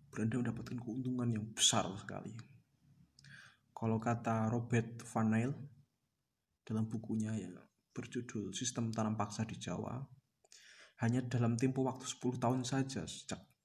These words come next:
sistem tanam paksa atau kultur stelsel ini diterapkan, Belanda bisa menaikkan, apa, jumlah ekspornya itu hampir sebesar empat belas persen. Itu kan lumayan kan,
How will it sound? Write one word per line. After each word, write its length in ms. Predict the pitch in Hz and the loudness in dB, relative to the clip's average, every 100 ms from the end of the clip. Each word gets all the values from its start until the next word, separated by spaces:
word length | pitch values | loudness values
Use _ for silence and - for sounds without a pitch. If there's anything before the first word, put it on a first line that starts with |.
| _ | _
sistem 320 | - - 110 | -18 -8 -4
tanam 240 | 107 104 104 | 0 0 -2
paksa 320 | 101 - 101 | -4 -6 -6
atau 120 | 104 | -6
kultur 360 | 104 104 107 113 | -4 -6 -4 -8
stelsel 500 | - 92 92 - 76 | -6 -6 -4 -4 -2
ini 100 | 101 | -4
diterapkan, 680 | - - - - - 127 135 135 139 - _ _ _ _ _ _ _ _ _ _ _ _ _ _ | -6 -8 -8 -8 -6 -4 -4 -8 -14 -20 _ _ _ _ _ _ _ _ _ _ _ _ _ _
Belanda 400 | - 117 110 135 135 - - - | 0 2 4 2 -2 -10 -16 -6
bisa 240 | - 123 120 | -2 0 2
menaikkan, 800 | 117 113 113 110 110 135 147 151 - - - _ _ _ _ _ _ _ _ _ _ _ _ _ _ - | 2 2 0 -2 -2 -2 -2 -4 -10 -14 -20 _ _ _ _ _ _ _ _ _ _ _ _ _ _ -8
apa, 320 | 95 85 120 139 - - - _ | -8 -6 -6 -6 -8 -14 -20 _
jumlah 400 | - 127 117 - | 0 2 2 0
ekspornya 560 | 120 - 117 120 127 123 | -4 -2 -2 0 0 -2
itu 100 | 165 | -2
hampir 400 | - 107 104 117 | 0 0 2 0
sebesar 640 | 110 98 - - - 107 113 | 0 -4 -6 -4 -2 -2 -2
empat 220 | 110 - | -4 -4
belas 160 | 92 - | -8 -6
persen. 320 | 110 - - - - _ _ _ _ _ _ _ - - _ | -8 -10 -12 -14 -20 _ _ _ _ _ _ _ -20 -20 _
Itu 120 | 127 | -4
kan 80 | 123 | -4
lumayan 440 | 127 107 87 87 90 | 0 0 0 -4 -6
kan, 120 | 101 | -6